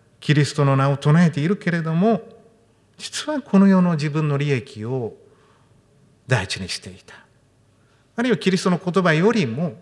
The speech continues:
自分の考えや心配、不安の方を優先させてですね、キリストに委ねていない。そういう自分ではなかったかとこう、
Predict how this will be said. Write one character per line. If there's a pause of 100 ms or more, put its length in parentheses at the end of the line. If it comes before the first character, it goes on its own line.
(600)
自
分
の (680)
考 (220)
え
や
心
配、
不
安
の
方
を
優
先
さ
せ
て
で
す
ね、
キ
リ
ス
ト
に
委
ね
て
い
な
い。 (840)
そ
う
い
う
自
分
で
は
な
か
っ
た
か
と
こ
う、